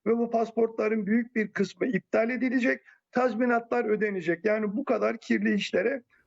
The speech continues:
sapan bir, e, yönetim Rum tarafı.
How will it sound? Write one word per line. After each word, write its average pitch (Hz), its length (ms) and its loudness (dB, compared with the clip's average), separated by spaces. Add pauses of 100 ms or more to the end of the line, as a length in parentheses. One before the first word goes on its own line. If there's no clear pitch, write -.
sapan 226 500 0
bir, 254 180 0 (380)
e, 220 80 6 (280)
yönetim 226 520 -2 (200)
Rum 196 220 2
tarafı. 143 500 -4